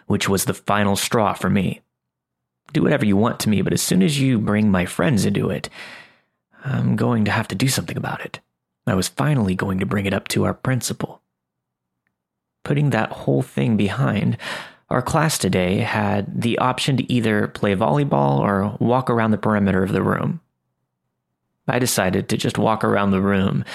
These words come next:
and had been doing that for about fifteen minutes until I sat on the ground by the bleachers to tie my shoes. Ellie dropped down to the ground, too, and watched me with extreme interest.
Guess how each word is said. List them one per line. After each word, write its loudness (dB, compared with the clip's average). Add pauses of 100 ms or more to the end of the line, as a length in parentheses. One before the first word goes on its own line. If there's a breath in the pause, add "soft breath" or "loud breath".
(400 loud breath)
and 0
had 2
been 2
doing 2
that 0
for -2
about -2
fifteen 0
minutes 0
until 0
I 0
sat 0
on 0
the 2
ground 0
by -2
the -2
bleachers -2 (200)
to -6
tie 0
my 4
shoes. -4 (1300)
Ellie 2
dropped 0
down 2
to 2
the 0
ground, 2
too, -2 (600 loud breath)
and 2
watched 0
me -2
with -4
extreme 0
interest. -4